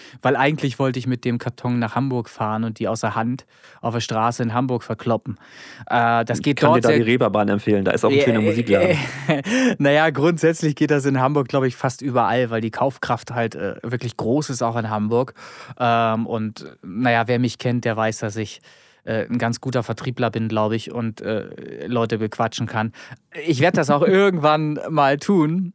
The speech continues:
Speaker 1: Ähm, äh, hoffe, dass ich in der Zwischenzeit irgendwie mal, äh, einen Bus jetzt erstmal finde,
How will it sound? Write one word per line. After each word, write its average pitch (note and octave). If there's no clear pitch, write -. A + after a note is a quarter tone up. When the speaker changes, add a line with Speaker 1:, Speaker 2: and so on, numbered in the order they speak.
Speaker 1:
Ähm, C#3
äh, F#2
hoffe, D3+
dass C#3+
ich -
in C#3+
der C3
Zwischenzeit B2+
irgendwie A#2
mal, A2+
äh, -
einen A#2+
Bus C3+
jetzt A2+
erstmal G#2+
finde, A2